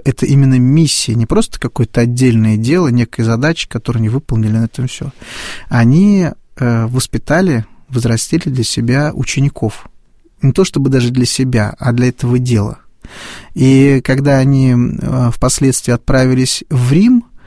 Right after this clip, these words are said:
задача, которую они перед собой ставили, э, создать, э, систему, то есть, э, церковную организацию, в которой будет совершаться богослужение на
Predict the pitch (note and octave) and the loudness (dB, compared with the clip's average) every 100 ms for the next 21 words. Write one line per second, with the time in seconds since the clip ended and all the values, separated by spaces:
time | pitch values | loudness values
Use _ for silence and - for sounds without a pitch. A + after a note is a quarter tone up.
0 | - _ - A#3 D3+ C3 C3+ C3+ - - | -20 _ -20 -6 -2 0 2 0 0 -4
1 | - B2 A#2+ - - - A#2+ A#2+ - D#3+ | -2 0 0 -2 -4 -2 -2 -2 -2 -2
2 | F#3+ D3+ B2 A2 - - - - D3 A2+ | 0 0 0 -2 -8 -20 -20 -8 -2 -2
3 | - A#2 A#2+ C#3+ E3+ - - - A#3+ _ | 0 -2 0 -2 -2 -6 -16 -20 -20 _
4 | _ _ _ C3 A#2 A#2 - C3 - E3 | _ _ _ -4 -2 -2 -2 -4 0 2
5 | G3+ A3 - - _ _ - A#2 A2 - | 2 0 -4 -20 _ _ 0 0 0 -8
6 | - C3 B2 B2+ - - - B2+ A#2 A2 | -6 -4 -2 -4 -4 -4 -2 0 0 0
7 | A2+ A#2+ A#2 B2+ F#3+ - G3+ G#3 - - | -2 -2 0 -2 -4 -2 -4 -4 -8 -20
8 | - - - - B2+ C3+ B2+ C3 A#2 - | -20 -14 -6 -4 0 0 0 0 -2 -2
9 | B2 - B2 - A#2 A2+ - B2 B2 F3 | -6 -4 -6 -4 -6 -6 -8 -4 0 2
10 | G3+ F#3 B2+ A2+ B2+ E3+ | 2 0 -2 -2 -2 -4